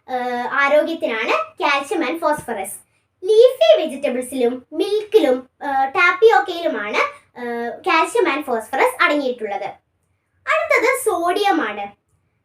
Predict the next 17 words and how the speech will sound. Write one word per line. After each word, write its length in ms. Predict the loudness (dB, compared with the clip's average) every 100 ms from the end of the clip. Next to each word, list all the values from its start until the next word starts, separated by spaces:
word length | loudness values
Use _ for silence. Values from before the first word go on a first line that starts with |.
| -4
നമ്മൾ 380 | -2 2 4 4
നമുക്ക് 160 | 2 2
ആവശ്യമായ 720 | 4 4 4 2 2 2 0
വെള്ളം 500 | 0 -2 -2 -4 -6
കുടിക്കാറുണ്ടല്ലേ? 880 | -8 -6 -4 -4 -4 -6 -4 -4 -8 _ _ _ 0
ഈ 80 | 2 4 2
വെള്ളം 380 | 0 0 -2
നമ്മുടെ 320 | -4 -2 -2 -2
ശരീരത്തിൽ 800 | -2 -4 -4 -6 -4 2 2 0 -8
നിലനിർത്താൻ 680 | -2 4 4 4 0 -4 -4
സഹായിക്കുന്ന, 580 | -6 -4 -4 -4 -4 -4
ആ, 440 | -6 -6 -6 -6
സഹായിക്കുന്ന 520 | -6 -6 -6 -6 -6
മിനറൽസ് 540 | -4 -4 -4 -4 -4 -8
ആണ്, 240 | -8 -2 -2 -2 -8 -18 -12
ആ, 180 | -8 -6
സോഡിയം. 460 | -2 0 0 -4